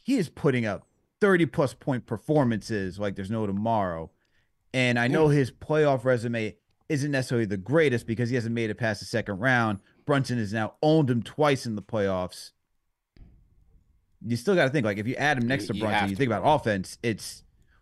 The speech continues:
Speaker 1: who are you gonna choose to stop? And
Speaker 2: You
Speaker 1: if,
Speaker 2: have
Speaker 1: even
Speaker 2: to.
Speaker 1: if you include Randall, you, you have to make a decision. You can't double or triple team everybody. Someone's gonna be open.
Speaker 2: Right. I mean,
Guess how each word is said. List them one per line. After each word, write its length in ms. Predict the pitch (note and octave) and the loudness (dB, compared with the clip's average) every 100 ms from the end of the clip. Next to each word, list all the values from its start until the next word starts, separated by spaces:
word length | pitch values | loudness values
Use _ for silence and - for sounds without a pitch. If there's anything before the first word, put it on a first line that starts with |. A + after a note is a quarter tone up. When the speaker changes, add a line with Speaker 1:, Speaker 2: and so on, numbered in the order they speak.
| - | 4
Speaker 1:
who 120 | D#3+ | 4
are 40 | |
you 60 | D3+ | 6
gonna 140 | D3 | 2
choose 200 | A#2+ D3+ | 2 2
to 60 | G2+ | 0
stop? 360 | - D3 G#2+ _ _ _ - | -2 -4 -4 _ _ _ -4
And 80 | C3 | 0
Speaker 2:
You 80 | |
Speaker 1:
if, 60 | C#3+ | 0
Speaker 2:
have 140 | G3 | 0
Speaker 1:
even 120 | E3+ F3+ | 2 2
Speaker 2:
to. 40 | |
Speaker 1:
if 80 | C#3 | 0
you 100 | D#3 | -4
include 320 | C3 E3 A#2+ | -2 -4 0
Randall, 440 | D3+ F3+ A#2+ F2 E2+ | 2 2 0 -2 -4
you, 180 | C3+ - _ _ _ - | -6 -6 _ _ _ -2
you 140 | B2 | 2
have 200 | E3 F3 | 2 2
to 60 | D#3+ | 2
make 180 | D3 A#2+ | 2 0
a 40 | |
decision. 300 | G#2+ D3+ A2+ | -2 -2 -2
You 80 | A2 | -2
can't 280 | E3+ D#3+ G#2+ | 0 0 2
double 240 | D3 C#3 | 2 2
or 80 | A2 | 0
triple 280 | - C3+ C3+ | 0 -4 -4
team 200 | B2+ A#2+ | -2 0
everybody. 420 | C#3 D#2+ D#2 A#1+ | 0 -2 -6 -4
Someone's 280 | D3+ D#3 B2 | 0 2 2
gonna 140 | A2+ | 0
be 120 | G2 | 2
open. 320 | C#3+ - - - | 0 0 -10 -4
Speaker 2:
Right. 220 | A#2+ - _ _ _ _ - _ - | -2 -4 _ _ _ _ -20 _ -4
I 80 | E3 | -2
mean, 280 | F3 D#3+ | 0 -2